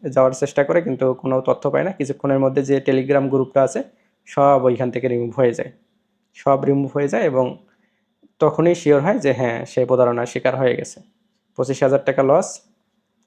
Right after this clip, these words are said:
এখন আমার টাকা দিতে পারে না, এই হলো পরিস্থিতি। আমিও এখানে কিছু বলতে পারি না, আমি ওকে বলছি হাজারবার। এই কারণে যারা হচ্ছে যে, এ, বেশি পাওয়ার ধান্দা করে, তারা এইভাবে প্রতারণার শিকার হয়।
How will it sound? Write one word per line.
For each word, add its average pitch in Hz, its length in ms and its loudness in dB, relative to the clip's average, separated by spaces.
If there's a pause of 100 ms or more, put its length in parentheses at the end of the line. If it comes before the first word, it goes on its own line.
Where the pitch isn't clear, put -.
(200)
এখন 127 220 -4
আমার 127 220 0
টাকা 139 220 0
দিতে 135 220 0
পারে 135 200 4
না, 175 200 -4 (540)
এই 147 140 2
হলো 131 160 0
পরিস্থিতি। 123 480 -4
আমিও 139 240 0
এখানে 135 220 -2
কিছু 131 220 -6
বলতে 127 260 2
পারি - 180 -6
না, - 120 -8 (800)
আমি 135 160 0
ওকে 131 180 0
বলছি 139 300 2
হাজারবার। 127 400 -2 (380)
এই 165 140 4
কারণে 131 340 0
যারা 135 280 2
হচ্ছে 143 260 -4
যে, 147 300 4 (560)
এ, 143 200 2
বেশি 165 680 -2
পাওয়ার 147 420 2
ধান্দা 135 260 0
করে, 160 300 2
তারা 139 320 2
এইভাবে 131 320 0
প্রতারণার 127 380 0
শিকার 120 320 -4
হয়। 127 140 -12